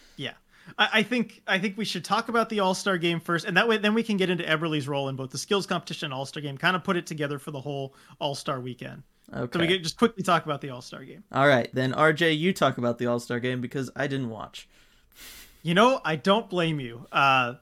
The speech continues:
Speaker 1: I'm kinda surprised that I did watch. I'll be honest, I turned it off right around the start of the final game of the All-Star Game, uh, which, again, I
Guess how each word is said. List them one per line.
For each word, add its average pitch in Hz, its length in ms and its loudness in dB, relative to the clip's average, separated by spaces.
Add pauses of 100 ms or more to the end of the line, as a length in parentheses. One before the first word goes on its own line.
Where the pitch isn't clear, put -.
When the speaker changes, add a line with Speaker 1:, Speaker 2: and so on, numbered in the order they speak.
Speaker 1:
I'm 151 220 2 (280)
kinda 214 240 2
surprised 214 380 2
that 208 80 2
I 196 60 4
did 160 180 -2
watch. 131 260 -2
I'll 165 140 2
be 156 180 -2
honest, 208 380 2
I 156 220 0
turned 180 280 -4
it 175 60 0
off 165 340 2 (760)
right 170 160 2
around 180 240 4
the 170 80 -2
start 160 300 2
of 131 120 -8
the 151 80 -4
final 147 560 -2 (100)
game 151 380 0
of 156 260 -6
the 143 160 -6
All-Star 139 500 -4
Game, 127 480 -8 (500)
uh, 127 300 -6
which, 135 220 -10
again, 143 280 -8
I 120 140 -14